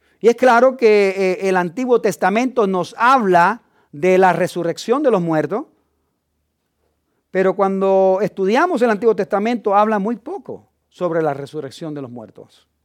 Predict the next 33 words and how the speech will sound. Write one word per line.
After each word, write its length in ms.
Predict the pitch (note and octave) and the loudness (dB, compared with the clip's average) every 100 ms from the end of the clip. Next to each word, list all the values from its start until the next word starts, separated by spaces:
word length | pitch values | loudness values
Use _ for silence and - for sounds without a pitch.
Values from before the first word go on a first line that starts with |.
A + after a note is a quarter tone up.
| _ _ _ _ _ _ _ _ _ _ _ - | _ _ _ _ _ _ _ _ _ _ _ -14
Eh, 220 | C3+ C3+ | -12 -10
sí 220 | - G3+ | 0 2
aprendemos 460 | A#3 D#3+ D3 F#3+ F3+ | 2 0 -2 -2 0
que 100 | F3+ | 0
hay 120 | E3+ | 2
en 100 | E3 | 0
la 100 | D3+ | 0
vi-, 180 | E3+ F#3 | 0 -2
que 340 | E3+ D#3 D3+ E3 | -4 -4 -4 -2
hay 260 | E3 E3 | -2 -2
vida 420 | E3 D#3 A#3 E3 D#3 | -4 -4 0 0 0
después 340 | D3 - F3 | -2 -2 -2
de 60 | D3+ | 0
la 80 | |
muerte 580 | C#3+ G#3 A3+ D3+ F3+ A#3 _ _ _ _ _ _ | 0 2 2 0 -4 -6 _ _ _ _ _ _
y 120 | E3 | -8
recompensas 1040 | D3 D#3 D#3 D3 D#3+ F#3+ E3+ F#3 D#3 - - _ _ | -4 -4 -6 -8 -4 -4 0 0 0 -2 -16 _ _
para 220 | E3 D#3 | -2 0
los 140 | D3 C3+ | -2 -2
buenos 760 | F3+ A3 F3+ E3+ - - _ _ _ | 0 0 -2 -6 -10 -18 _ _ _
y 80 | E3 | -8
castigo 360 | C#3+ C3 E3 D#3 | -8 -6 0 0
para 160 | D3 | 0
los 100 | D3 | -2
malos. 540 | F3 B3+ F#3 B3+ - _ _ _ - | 2 2 2 -2 -6 _ _ _ 0
De 100 | A3 | 0
hecho, 320 | A#3 G#3+ E3+ - - _ | 2 0 0 -6 -20 _
en 180 | F#3+ D#3+ | -6 -2
Job 220 | D#3 A3+ | 2 2
diecinueve 360 | F#3 G3 F#3+ G3+ | 2 -2 -2 -2
veintiséis 600 | G3 F3 E3+ A3 A#3 G#3 | -2 -4 -2 2 4 4
aprendemos 540 | F#3 E3+ E3 G#3 A3 G3+ | 0 -2 -2 -2 -2 0
que 260 | F#3 E3+ | 0 -2